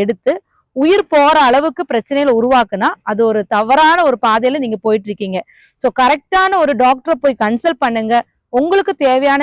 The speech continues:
மெடிசின்ஸ் உங்க உடம்புக்கு சூட் ஆகுதான்னு பார்த்து எடுக்கிறதுனாலதான் அதோட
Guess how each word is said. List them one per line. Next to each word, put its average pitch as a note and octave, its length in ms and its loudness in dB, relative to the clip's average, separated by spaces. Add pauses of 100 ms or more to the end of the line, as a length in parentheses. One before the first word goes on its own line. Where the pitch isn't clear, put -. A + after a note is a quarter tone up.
(100)
மெடிசின்ஸ் A#3 440 -4 (160)
உங்க D4+ 160 -2 (120)
உடம்புக்கு F4 380 -2 (120)
சூட் D4+ 340 -2
ஆகுதான்னு C#4+ 340 0 (160)
பார்த்து C#4+ 420 0
எடுக்கிறதுனாலதான் G#3+ 800 0 (380)
அதோட F4+ 240 2